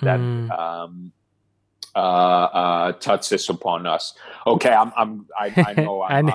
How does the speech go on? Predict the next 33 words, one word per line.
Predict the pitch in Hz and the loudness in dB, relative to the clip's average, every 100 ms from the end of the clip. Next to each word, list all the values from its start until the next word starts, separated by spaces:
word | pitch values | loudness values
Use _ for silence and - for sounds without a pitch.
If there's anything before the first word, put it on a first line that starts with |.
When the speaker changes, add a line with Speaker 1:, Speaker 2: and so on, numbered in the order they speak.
| 95 | -4
Speaker 1:
I'm, | - | -6
I'm | 107 117 | -6 -6
really, | 120 127 123 123 123 123 | -4 -2 0 -2 -2 -4
really | 135 160 165 | 2 4 4
going | 143 139 131 123 | 4 2 2 -6
off | 120 _ | -10 _
the | _ | _
tangent, | 127 120 - - _ - | -12 -12 -14 -20 _ -12
but | 101 | -8
I, | 110 123 127 | -6 -6 -6
I, | 131 131 | -6 -10
I | |
think | - 156 143 _ _ | -12 -20 -20 _ _
in | 120 _ | -20 _
many | 127 139 | -14 -8
ways, | 120 104 101 - - _ _ - | -4 -4 -6 -10 -18 _ _ -4
whether | 110 113 107 | -2 -2 -4
you | 101 104 95 92 _ 101 | -4 -6 -6 -12 _ -2
like | 98 98 92 | 0 0 -4
sports | - - 98 92 - | -12 -4 0 0 -2
a | 104 | -2
lot, | 107 110 107 | 0 0 -2
and | 110 113 | -10 -6
many | 120 131 127 110 _ - | -4 0 -2 -4 _ -2
of | 101 110 | -2 0
my | 107 107 | 2 2
friends | - 104 95 90 - - | 0 -6 -6 -8 -12 -10
who | 95 95 | -10 -4
know | 92 92 | -4 0
that | 95 90 | 0 2
I'm | 85 87 | 0 -4
a | 85 _ _ _ | -10 _ _ _
big | - 90 | -10 -10